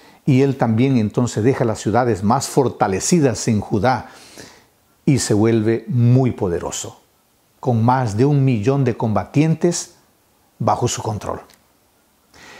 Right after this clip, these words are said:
Josafat fue un buen rey.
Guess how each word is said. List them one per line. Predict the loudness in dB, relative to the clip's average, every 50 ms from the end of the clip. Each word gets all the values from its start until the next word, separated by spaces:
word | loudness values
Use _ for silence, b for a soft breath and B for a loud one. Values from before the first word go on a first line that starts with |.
| B B
Josafat | 0 0 0 2 0 -2 -2 0 -2 -2 -2 -4
fue | -4 0 2 2 2 2 2 0
un | 2 2 2 2 0 -2 _
buen | -2 0 2 4 4 4 4 2 0
rey. | -2 -2 -4 -6 -8 -12 -18